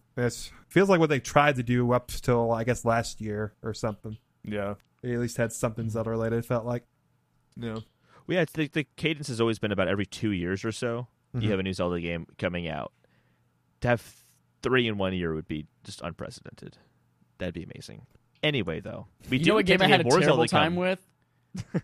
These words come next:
Speaker 4: <laughs> Zelda: A Link to the Past. You can hear my thoughts about it on our side quest for Barf from January.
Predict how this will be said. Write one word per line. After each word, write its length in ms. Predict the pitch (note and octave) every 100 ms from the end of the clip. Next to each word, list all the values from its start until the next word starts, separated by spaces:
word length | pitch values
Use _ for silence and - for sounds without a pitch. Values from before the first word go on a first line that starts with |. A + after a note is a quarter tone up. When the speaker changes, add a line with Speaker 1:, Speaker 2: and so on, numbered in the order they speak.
| -
Speaker 4:
<laughs> 60 |
Zelda: 400 | B2+ C#3 E3+ F#3
A 40 | D#3+
Link 200 | D#3+ E3
to 60 |
the 100 | D3+
Past. 440 | C#3+ E3 D3 G2 -
You 60 | C3
can 100 | C#3+
hear 120 | D#3
my 120 | D3
thoughts 300 | C#3 C#3 C#3
about 220 | B2 A2+ A#2
it 100 | G#2+
on 220 | C3+ B2+
our 200 | B2 B2+
side 340 | B2+ F3+ B3+ C4+
quest 380 | - A#2+ A2+ -
for 120 | D3
Barf 360 | C#3 G3 C#3+ C3 _
from 200 | - C#3
January. 540 | C#3+ F3+ C#3 A2+ G2+